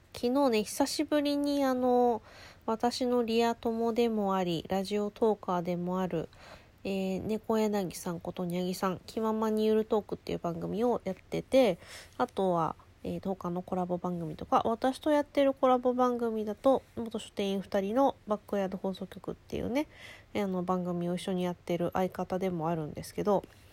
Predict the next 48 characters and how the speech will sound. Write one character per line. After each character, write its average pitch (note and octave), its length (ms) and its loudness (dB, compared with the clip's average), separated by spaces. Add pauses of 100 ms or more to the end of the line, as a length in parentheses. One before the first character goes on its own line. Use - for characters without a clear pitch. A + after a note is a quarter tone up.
(300)
に A3+ 80 4
ゃ A#3+ 40 6
ぎ C4+ 120 4
さ D#4 120 4
ん D4 80 4
と D4 120 2
ね、 C4+ 220 4
本 E4 280 2
当 F4+ 220 6
に F4 100 6
久 E4+ 100 4
し D#4+ 120 0
ぶ D4+ 80 4
り C#4+ 100 2
に C4+ 160 0
昨 C4+ 80 2
日、 B3 240 6 (1600)
再 C4 300 4
会 B3 220 6
を A#3+ 80 6
果 - 100 -2
た A#3+ 100 2
し - 100 -4
た G3 60 -2
ん F#3 60 0
で F3+ 60 -2
す - 100 -8
け G3+ 80 0
ど、 F#3 260 0 (1080)
ま B3+ 60 2
あ、 - 20 -6
最 G#4+ 220 8
後 D4 120 10
に A3+ 120 4
会 A#3 60 2
っ - 20 -4
た - 160 2
の A3 80 2
が G#3+ 100 2
去 - 240 2
年 F4+ 320 6
の A3+ 140 4
十 D4 680 2
一 - 680 2
月 D#4 420 4
ぐ D#4 160 8
ら F#3+ 200 8
い C4+ 120 2